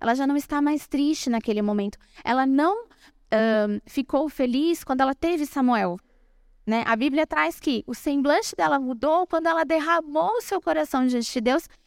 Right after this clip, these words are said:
e compartilhou com ele, entregou. "Jesus é teu, né? Senhor é teu. Eu não vou mais ficar triste por causa dessa, desse motivo." E isso é um grande ensinamento pra nós, né?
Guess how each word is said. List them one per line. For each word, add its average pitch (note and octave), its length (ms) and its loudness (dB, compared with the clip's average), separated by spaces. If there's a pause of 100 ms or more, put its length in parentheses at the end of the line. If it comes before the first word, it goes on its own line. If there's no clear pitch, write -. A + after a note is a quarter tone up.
e D#4+ 60 -2
compartilhou F4+ 600 0
com F4+ 120 -2
ele, F#4 160 2
entregou. F4 580 2
"Jesus C4+ 420 -2
é C#4 80 2
teu, G#3+ 420 -2
né? C4+ 300 2
Senhor C4+ 380 0
é D4+ 100 0
teu. G#3+ 340 -2 (420)
Eu A#3+ 180 2
não B3+ 180 2
vou C4+ 180 0
mais B3+ 600 0 (180)
ficar C4 300 0
triste - 320 -4
por B3+ 120 -4
causa B3 260 0
dessa, A3+ 420 0
desse G#3+ 300 -4
motivo." G#3 680 -4 (280)
E C4 120 -2
isso D4 140 -4
é D#4+ 40 2
um D#4+ 60 0
grande D4+ 400 0
ensinamento A3 600 -2
pra A3 160 -2
nós, F#3+ 420 -4
né? A#3 320 0